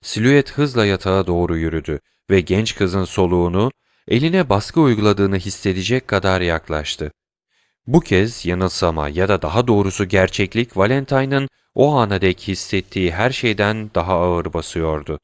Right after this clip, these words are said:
Uyanık olduğuna ve gerçek yaşama döndüğüne inanmaya başladı. Aklı başındaydı.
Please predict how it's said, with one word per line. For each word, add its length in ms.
Uyanık 400
olduğuna 580
ve 100
gerçek 520
yaşama 440
döndüğüne 460
inanmaya 560
başladı. 520
Aklı 320
başındaydı. 760